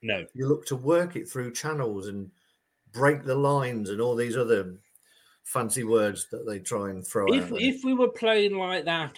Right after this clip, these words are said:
Speaker 1: and winning, you'd say, "This is fantastic. We're playing really, really well." But if you're gonna do that,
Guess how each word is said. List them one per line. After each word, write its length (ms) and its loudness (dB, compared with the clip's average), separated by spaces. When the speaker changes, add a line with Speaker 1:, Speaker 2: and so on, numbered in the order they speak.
Speaker 1:
and 400 -2
winning, 580 2
you'd 240 10
say, 280 2
"This 240 -4
is 120 -6
fantastic. 880 -4
We're 140 0
playing 420 2
really, 300 0
really 320 0
well." 280 0
But 500 4
if 140 2
you're 140 -2
gonna 200 8
do 280 6
that, 340 4